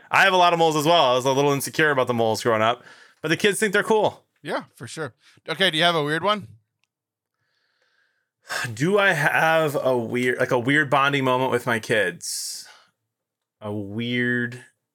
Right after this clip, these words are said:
Speaker 2: hmm. Man, off top of my head.
Speaker 1: We all know you're completely
Speaker 2: I don't
Speaker 1: normal,
Speaker 2: think
Speaker 1: John.
Speaker 2: so.
Speaker 1: There's nothing weird about you. <laughs>
Speaker 2: No, I, there's definitely weird things about me. I'm trying to, <laughs> uh,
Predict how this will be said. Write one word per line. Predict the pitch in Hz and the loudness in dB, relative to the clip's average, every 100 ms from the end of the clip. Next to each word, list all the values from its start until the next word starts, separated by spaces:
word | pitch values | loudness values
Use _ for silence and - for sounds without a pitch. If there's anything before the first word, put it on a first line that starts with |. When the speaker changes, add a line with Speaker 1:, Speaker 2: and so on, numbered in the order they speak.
| _ _ _ _ _ _ - | _ _ _ _ _ _ -12
Speaker 2:
hmm. | 131 117 104 95 92 85 76 73 _ _ _ _ _ _ _ _ _ _ _ _ _ _ _ _ _ _ _ _ _ _ _ _ _ _ | -8 -6 -8 -10 -12 -16 -20 -20 _ _ _ _ _ _ _ _ _ _ _ _ _ _ _ _ _ _ _ _ _ _ _ _ _ _
Man, | 123 143 | -2 -2
off | 98 - | -2 -4
top | - 156 180 | 0 0 0
of | |
my | 160 143 | -2 0
head. | 143 143 117 110 113 _ _ _ _ _ _ _ _ _ _ _ _ _ _ _ _ _ _ _ _ _ _ _ _ _ _ _ _ _ _ _ _ | 2 2 2 0 -8 _ _ _ _ _ _ _ _ _ _ _ _ _ _ _ _ _ _ _ _ _ _ _ _ _ _ _ _ _ _ _ _
Speaker 1:
We | 147 | -4
all | 175 220 | 0 2
know | 226 | 2
you're | 202 | 0
completely | 170 151 151 131 | -2 -6 -8 -8
Speaker 2:
I | 120 | -4
don't | |
Speaker 1:
normal, | 127 120 | -2 -2
Speaker 2:
think | 175 | -4
Speaker 1:
John. | - 104 | -2 -4
Speaker 2:
so. | 98 | -4
Speaker 1:
There's | 107 | -10
nothing | 131 110 117 | -10 -10 -10
weird | 123 120 | -10 -10
about | 110 123 113 | -10 -10 -6
you. | 117 | -6
<laughs> | - _ _ _ _ - | -6 _ _ _ _ -6
Speaker 2:
No, | 208 | 0
I, | 156 | 0
there's | 139 151 | 0 -4
definitely | 190 202 175 131 | -2 -2 0 0
weird | 127 | 0
things | 127 120 | 0 -2
about | 117 117 110 | -2 -2 0
me. | |
I'm | 117 | -2
trying | 113 180 185 | 0 0 0
to, | 120 - | 0 -2
<laughs> | 135 | -2
uh, | 127 117 | 0 0